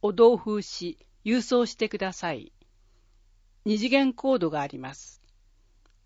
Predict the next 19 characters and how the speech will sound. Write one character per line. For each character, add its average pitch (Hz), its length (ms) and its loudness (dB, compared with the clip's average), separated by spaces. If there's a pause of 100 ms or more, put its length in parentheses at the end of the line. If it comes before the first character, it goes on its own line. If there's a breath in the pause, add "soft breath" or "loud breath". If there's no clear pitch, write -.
(420)
会 247 260 4
場、 208 440 0 (920)
東 254 220 6
京 262 260 4
芸 226 260 2
術 - 280 -12
大 220 220 4
学 156 280 -6
取 214 240 -4
手 214 140 2
コ 202 200 -2
ー 170 60 -2
チ、 - 300 -14 (340)
お 220 80 -2
も 247 200 6
ん 185 140 0
ま 139 180 -6 (100)
五 190 160 -4
千。 160 420 -4